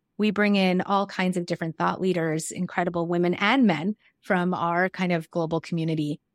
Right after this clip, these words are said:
to help really build a, a very, like, well-rounded education, experiential education for our donors around the work that they're doing with us and the work that they'll go on to do in the rest of the world.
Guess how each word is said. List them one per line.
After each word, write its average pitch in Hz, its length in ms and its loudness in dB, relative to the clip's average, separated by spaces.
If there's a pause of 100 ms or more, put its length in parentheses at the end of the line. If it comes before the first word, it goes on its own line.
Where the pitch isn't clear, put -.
(140)
to - 120 -2
help 202 360 0
really 175 440 2 (340)
build 185 380 2
a, 175 360 -2
a - 20 -2
very, 185 380 0
like, 160 260 -4
well-rounded 175 1000 0 (480)
education, 190 680 -2
experiential 165 800 -2
education 165 540 -4
for 156 160 -8
our 151 120 -4
donors 160 540 -6 (300)
around 175 260 0
the 170 80 -4
work 175 220 -6
that 175 100 -8
they're 175 160 0
doing 180 240 -2
with 202 160 -2
us 277 220 0
and 277 100 4
the 269 60 4
work 262 220 2
that 262 160 -4
they'll 233 160 -2
go 220 140 0
on 208 220 0
to 208 100 -4
do 202 220 -4
in 202 80 -4
the 196 60 -6
rest 196 260 -6
of 190 60 -8
the 190 60 -6
world. 202 420 -6